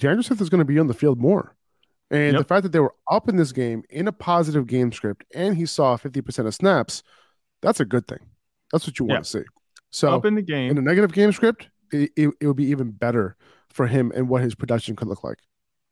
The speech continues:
Speaker 2: Yeah, up in the game in a positive game script, you'd think, "Oh, that's Jamal Williams territory."
Speaker 1: Yeah.
Speaker 2: You know, they're just gonna run him into the middle. No, they were handing it to DeAndre Swift at the end. And obviously, you know, fourteen carries isn't a super inflated number, but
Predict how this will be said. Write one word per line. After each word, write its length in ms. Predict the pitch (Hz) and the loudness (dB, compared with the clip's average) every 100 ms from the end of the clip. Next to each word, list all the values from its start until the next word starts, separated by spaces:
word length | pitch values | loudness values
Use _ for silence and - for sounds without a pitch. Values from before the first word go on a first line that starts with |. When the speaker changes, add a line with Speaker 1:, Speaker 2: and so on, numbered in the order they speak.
| - | -8
Speaker 2:
Yeah, 120 | 135 - | -8 0
up 220 | 165 180 | -2 0
in 60 | 226 | 0
the 80 | 220 | 0
game 280 | 160 143 | 0 -2
in 160 | 139 151 | -2 -2
a 60 | 139 | -4
positive 640 | - - 135 151 160 127 | -6 -2 0 0 -4 -4
game 260 | 127 135 | -4 -4
script, 380 | 143 - 101 101 _ _ _ _ | -6 -8 -10 -10 _ _ _ _
you'd 200 | 131 113 | -6 -6
think, 180 | - 180 | -6 -4
"Oh, 120 | - 143 | 0 0
that's 220 | 139 139 | 0 -4
Jamal 320 | 147 143 143 | -2 0 2
Williams 400 | 131 151 139 101 | 2 0 0 -4
territory." 500 | - 101 90 92 - - _ _ _ - | -6 -8 -8 -14 -16 -20 _ _ _ -2
Speaker 1:
Yeah. 120 | 123 | 2
Speaker 2:
You 80 | 139 | 2
know, 160 | 127 | 2
they're 220 | 135 143 127 | 0 -2 -2
just 180 | 135 | -2
gonna 140 | 151 135 | 0 0
run 200 | 135 135 | 2 2
him 200 | 143 160 | 2 2
into 140 | 127 | 0
the 100 | 113 | -2
middle. 200 | 104 95 | -4 -6
No, 360 | 104 170 208 - _ _ | 0 2 2 -4 _ _
they 100 | 147 | -2
were 120 | 165 | 2
handing 220 | 165 175 175 | 2 4 2
it 100 | 175 | 0
to 100 | 156 | 0
DeAndre 380 | 156 165 143 135 | 0 0 -2 -2
Swift 380 | 143 151 - | -2 -4 -4
at 120 | 123 107 | -12 -8
the 140 | 117 | -8
end. 160 | 101 95 | -8 -6
And 80 | 120 | -2
obviously, 300 | 170 160 147 | -2 -2 -4
you 60 | |
know, 120 | 131 | -2
fourteen 340 | 120 151 139 127 | -2 -4 -4 -4
carries 320 | 135 139 120 | -2 -2 -2
isn't 200 | 127 123 | -4 -6
a 60 | 110 | -4
super 320 | - 143 135 | -4 -2 -4
inflated 360 | 117 139 123 | -2 -2 -2
number, 280 | 113 135 117 | -2 -2 -2
but 140 | 98 | -6